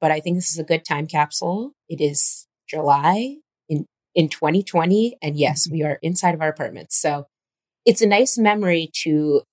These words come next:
Speaker 1: think about the fact that we met on a warm summer night on a rooftop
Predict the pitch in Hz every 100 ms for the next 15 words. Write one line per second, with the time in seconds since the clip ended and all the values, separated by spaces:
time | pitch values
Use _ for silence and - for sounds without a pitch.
0 | - 165 165 160 - - 147 143 - 143
1 | 160 147 147 151 - 151 147 135 151 170
2 | 190 208 214 - - 170 170 180 165 147
3 | 151 _ _ _ - 175 170 143 139 -
4 | - 123